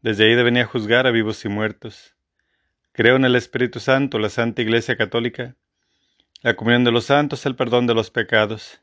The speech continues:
la resurrección de la carne y la vida eterna. Amén.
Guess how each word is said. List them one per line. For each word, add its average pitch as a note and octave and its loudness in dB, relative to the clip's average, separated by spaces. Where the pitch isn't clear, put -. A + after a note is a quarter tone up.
la A#2 -2
resurrección A2+ -2
de A2 2
la G#2+ 2
carne A2 0
y - -4
la G#2 0
vida G#2 0
eterna. A#2 -2
Amén. G2+ -4